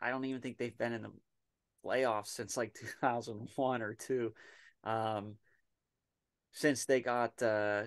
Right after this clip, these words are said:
cheated by the Lakers. Um, there were so many very intriguing and almost glorious possibilities of, like, just crazy revenge type,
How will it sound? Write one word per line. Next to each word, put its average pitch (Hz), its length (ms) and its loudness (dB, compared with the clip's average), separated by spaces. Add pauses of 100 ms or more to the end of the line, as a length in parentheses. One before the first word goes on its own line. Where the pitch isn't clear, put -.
(140)
cheated 127 600 4 (500)
by 117 180 4
the 107 100 0
Lakers. 113 680 2 (260)
Um, 104 560 0 (960)
there 226 220 6
were 262 120 0
so 208 340 4
many 208 480 -2
very 147 500 4
intriguing 135 760 0
and 117 100 -2
almost 117 560 2
glorious 113 640 2
possibilities 110 960 -2
of, 113 340 -4
like, 101 320 -2 (580)
just 127 280 -2
crazy 123 480 0
revenge 110 800 -2 (140)
type, 110 400 -2